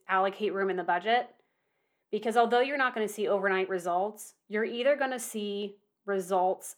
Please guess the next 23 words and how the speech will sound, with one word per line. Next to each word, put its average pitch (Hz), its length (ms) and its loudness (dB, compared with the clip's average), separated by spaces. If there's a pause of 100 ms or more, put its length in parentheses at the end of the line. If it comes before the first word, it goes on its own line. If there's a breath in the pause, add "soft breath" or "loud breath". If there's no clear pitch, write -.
a 202 60 -2
year 214 280 -4
down 247 200 0
the 254 80 -2
line 190 340 -2
from 190 240 -6
not 190 220 2
investing 269 440 -4
in 262 80 -6
your 262 140 -4
leaders, 285 420 -8 (480)
or 208 120 0
you're 214 100 0
gonna 233 220 -2
see 214 240 -4
results 185 680 -2
a 196 60 -2
year 185 240 0
down 185 180 2
the 185 80 2
line 165 300 -6
from 233 320 2
investing 147 560 -4